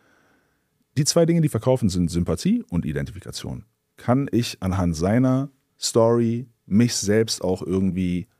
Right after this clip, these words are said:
sehen, dass ich die, die gleiche Hero's Journey durchlaufe? Ne? Und dann baust du natürlich auch,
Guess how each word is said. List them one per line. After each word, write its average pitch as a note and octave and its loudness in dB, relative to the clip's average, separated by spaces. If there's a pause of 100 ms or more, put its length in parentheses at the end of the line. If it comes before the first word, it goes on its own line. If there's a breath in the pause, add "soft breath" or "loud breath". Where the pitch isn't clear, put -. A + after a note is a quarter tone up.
(100)
sehen, G2 0
dass F2+ 0
ich - -12
die, E2 -8
die F2 -8
gleiche F#2+ 0
Hero's F#2+ -2
Journey E2 -2
durchlaufe? C2+ -8 (520)
Ne? G2 -2
Und F#2+ 0
dann G2 0 (200)
baust D3+ 0
du D#3 -2
natürlich E2+ -4
auch, E2 -6